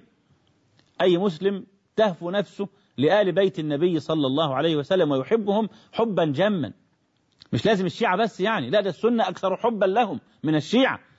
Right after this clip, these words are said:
ده الشيعة ضيعوهم و-، و-، وآذوهم بالكذب عليهم وتضييع مناقبهم الحقة بمناقب مكذوبة ليس لها قيمة، لا يقبلها عقل. فبقى، ف-، ف-، ف-، ف-، فاللي مش عارف متصور إن هو ما عندهمش غير هذه المناقب المفضوحة دي، ما لهاش قيمة يعني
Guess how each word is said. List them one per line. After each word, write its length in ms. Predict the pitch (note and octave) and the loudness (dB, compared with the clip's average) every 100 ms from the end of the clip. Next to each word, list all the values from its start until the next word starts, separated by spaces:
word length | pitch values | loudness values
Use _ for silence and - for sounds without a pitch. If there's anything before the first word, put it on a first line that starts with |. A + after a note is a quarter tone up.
| - | -6
ده 60 | |
الشيعة 300 | C#3 G#3 A#3 | -4 0 2
ضيعوهم 640 | F#3+ F3 E3 F#3+ B3+ D#3+ A2 _ _ _ | 2 2 2 4 2 0 -6 _ _ _
و-، 360 | B2+ D#3 D#3 D#3 | -2 0 2 2
و-، 220 | D#3 D#3 | 4 4
وآذوهم 760 | D#3+ D#3+ E3+ F#3+ B3+ F#3 D3 | 2 2 2 2 0 -2 -4
بالكذب 460 | B2+ C#3+ A3 G#3+ F3+ | -6 -2 0 0 0
عليهم 540 | D3+ F3 A#3+ G#3+ C#3 - _ | 2 2 2 0 -6 -12 _
وتضييع 500 | D3+ D3+ E3+ A#3+ A3 | -6 -2 2 4 2
مناقبهم 580 | G3+ F#3 F3 B3 A3 F#3+ | 2 0 0 0 0 -2
الحقة 480 | F3 A#3 C4 - C4+ _ _ E3 | -2 -2 -2 -2 -4 _ _ -2
بمناقب 500 | F3+ F#3 B3 - F#3+ | 0 2 0 0 -4
مكذوبة 360 | F#3 D3+ A#3+ | -4 -2 4
ليس 180 | B3 B3 | 4 4
لها 200 | A3+ G#3+ | 2 0
قيمة، 360 | G#3+ C4 B3+ - _ | 0 -2 -2 -4 _
لا 160 | F#3+ C4+ | 2 2
يقبلها 300 | - B3+ B3+ | 2 2 2
عقل. 360 | A3 B3+ - - _ _ _ _ _ _ _ _ _ _ _ | 2 0 -4 -20 _ _ _ _ _ _ _ _ _ _ _
فبقى، 360 | C#3+ A3+ A3+ | 2 2 2
ف-، 40 | G3 | 0
ف-، 160 | F3 | -2
ف-، 320 | F#3 F#3+ E3+ | 0 0 -2
ف-، 180 | G3 F#3 | -2 0
فاللي 200 | F3+ F3+ | -2 -2
مش 140 | F#3+ F3+ | -2 -2
عارف 300 | A3+ C4 G3 | 0 0 -2
متصور 500 | F#3+ G#3+ B3+ C#4 - _ - | -4 0 2 2 -2 _ -6
إن 80 | D#3+ | -2
هو 120 | A#3 | 2
ما 80 | A3 | 2
عندهمش 320 | F#3 A#3 G#3 | 2 0 0
غير 100 | G#3+ | 2
هذه 100 | A#3+ | 2
المناقب 360 | A3 B3 - G#3 | 2 2 2 0
المفضوحة 640 | F#3 F3 E3+ F3+ A3+ F3+ | -2 -4 -2 2 0 0
دي، 140 | F3 | -2
ما 240 | F3 D3+ D3 | -2 -4 -4
لهاش 220 | F3+ - | -4 -2
قيمة 260 | G3 F#3 C#3 | 0 0 0
يعني 200 | A#2+ | -4